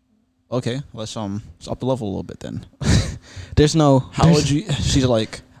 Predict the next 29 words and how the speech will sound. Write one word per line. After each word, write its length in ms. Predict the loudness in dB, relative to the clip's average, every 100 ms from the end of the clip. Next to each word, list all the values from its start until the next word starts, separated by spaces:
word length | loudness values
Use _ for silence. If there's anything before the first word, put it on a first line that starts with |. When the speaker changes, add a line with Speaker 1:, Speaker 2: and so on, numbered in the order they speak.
| -4
Speaker 1:
"I 40 | 0
want 260 | 0 0
you 60 | 0
to 20 |
tie 320 | 0 0 0 0
me 200 | 2 2
up 300 | 0 -4 -4
dangling 420 | 0 0 0 -2
from 260 | 0 0
the 80 | 0
ceiling, 440 | 0 0 2 0 -2
and 100 | -2
I 40 | 0
Speaker 2:
Mm-hmm. 80 | 2
Speaker 1:
want 140 | 0
you 60 | -2
to 80 |
beat 380 | -6 0 2 2
me." 260 | -2 -6 -8 _ _ _ _ -18 -18 -8
Speaker 2:
See, 300 | -2 -2 -2 _ _ _ _ _ _ _ -4
is 120 | -2
she 100 | 2 4
Speaker 1:
And 60 |
Speaker 2:
white? 240 | 4 4 0 _ -4
Speaker 1:
Huh? 240 | 0 0 -2 -10 _ _ _ _
Speaker 2:
Is 100 | -8
she 120 | -4
white? 260 | 0 0 -2 _ _ _ _
Speaker 1:
No. 260 | -4 -4